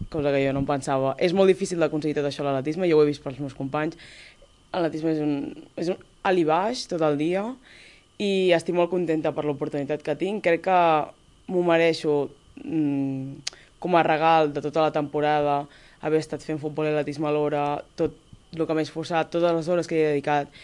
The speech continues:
les coses que no he fet per poder estar fent, entrenant. Llavors, per mi és un regal i, i estic molt contenta.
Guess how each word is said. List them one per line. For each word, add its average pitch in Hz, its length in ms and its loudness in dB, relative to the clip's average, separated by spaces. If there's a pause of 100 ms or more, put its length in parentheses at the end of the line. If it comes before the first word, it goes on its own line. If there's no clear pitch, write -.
(240)
les 165 140 -2
coses 180 220 2
que 175 100 0
no 175 120 4
he 170 100 2
fet 170 160 -6
per 151 160 -2
poder 151 440 2
estar 143 240 -10
fent, 139 520 -6 (100)
entrenant. 160 560 -2 (420)
Llavors, 170 260 0
per 170 120 -2
mi 170 120 2
és 165 60 2
un 165 120 2
regal 160 440 2
i, 135 380 -2
i 143 240 -4
estic 139 200 -10
molt 135 140 -8
contenta. 127 360 -10